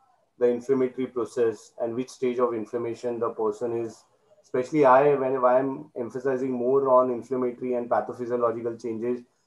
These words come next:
because eye is a very, very sensitive organ, and if you don't act on time, there are chances that some changes can be irreversible.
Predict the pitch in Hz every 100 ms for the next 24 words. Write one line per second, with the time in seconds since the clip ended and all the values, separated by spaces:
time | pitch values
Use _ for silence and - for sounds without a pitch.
0 | _ _ - 120 135 135 123 139 143 143
1 | 123 120 139 139 113 120 135 131 - 117
2 | 107 120 127 113 107 104 110 110 110 -
3 | 127 123 131 120 120 - 135 123 127 123
4 | 135 - _ _ _ - 123 - - 120
5 | 120 143 131 127 127 - - 139 139 135
6 | 120 131 - 127 123 127 127 127 123 113
7 | 107 - 101 95